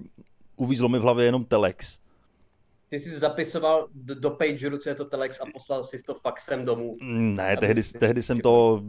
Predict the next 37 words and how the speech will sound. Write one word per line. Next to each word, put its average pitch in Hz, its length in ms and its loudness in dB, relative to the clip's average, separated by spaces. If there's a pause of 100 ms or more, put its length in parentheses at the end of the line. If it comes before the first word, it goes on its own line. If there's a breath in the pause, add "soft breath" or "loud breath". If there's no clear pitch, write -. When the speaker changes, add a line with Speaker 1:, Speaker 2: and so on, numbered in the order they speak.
(120)
Speaker 1:
datlil 113 500 2
do 120 200 4
Nokia 120 400 2
třicet 123 360 -4
tři 127 160 -8
deset, 120 460 -4
ale 98 500 2 (500 soft breath)
možná 110 280 -2
jsem 110 160 -6
tam 110 120 0
hrál 107 200 2
jenom 110 160 -2
hada. 95 320 -2 (1040)
Speaker 2:
Hele, 143 140 0
my 180 100 0
k - 80 -12
tomu, 233 220 2
k - 240 -14
tomu, 202 400 -2
eh, 151 280 -8
že 170 300 -6
vlastně 156 260 -8
musíš 170 300 -8
znát 151 240 -4
lidi, 170 280 -12
k - 40 -20 (220)
tomu 156 140 -8
se 170 100 -10
ještě 151 240 -8
vrátíme, 123 280 -6
já 113 60 -4
jsem - 140 -12
na 127 60 -8
to 139 100 -10
nezapomněl, 139 500 -6
ale 113 180 -4
tohleto 170 380 -4